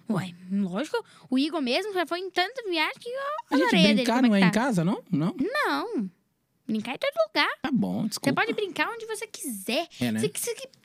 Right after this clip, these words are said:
Speaker 1: aqui, a gente tá brincando aqui, ó. Tchim, tchim.
Speaker 2: Verdade.
Speaker 1: De novo.
Speaker 2: Ó, eu acho, mas o meu tinha,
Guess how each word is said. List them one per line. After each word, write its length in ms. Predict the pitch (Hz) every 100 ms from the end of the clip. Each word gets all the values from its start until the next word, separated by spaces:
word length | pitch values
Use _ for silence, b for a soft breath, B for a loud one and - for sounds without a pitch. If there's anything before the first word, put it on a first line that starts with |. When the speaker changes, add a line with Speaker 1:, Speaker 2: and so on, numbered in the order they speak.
| -
Speaker 1:
aqui, 240 | - - 359
a 100 | 247
gente 180 | 381
tá 80 | 508 523
brincando 320 | 523 554 571
aqui, 160 | - 659 339
ó. 40 | 214 -
Tchim, 180 | 523
tchim. 280 | 622 659 679 _ _ -
Speaker 2:
Verdade. 420 | 165 262 605 622
Speaker 1:
De 160 | 349 302
novo. 80 |
Speaker 2:
Ó, 80 | 240
eu 140 | 233 254
acho, 160 | - - 311
mas 200 | 262 220
o 60 |
meu 160 | 208 202
tinha, 280 | - 311